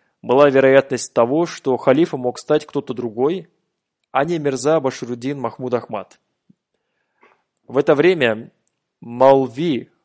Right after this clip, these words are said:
Мухаммад Али, амир общины Лахора, был претендентом на пост халифа.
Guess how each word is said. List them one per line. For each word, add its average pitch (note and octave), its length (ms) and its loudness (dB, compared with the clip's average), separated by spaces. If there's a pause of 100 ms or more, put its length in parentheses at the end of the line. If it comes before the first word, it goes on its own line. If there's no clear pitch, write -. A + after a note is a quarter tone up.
(160)
Мухаммад C3 640 -2
Али, D3+ 400 -2 (360)
амир C3 340 -2
общины B2 340 -4
Лахора, E3 580 -2 (460)
был E3 240 0
претендентом D3 640 -4
на B2 80 0
пост C#3+ 300 -4
халифа. A#2+ 520 -4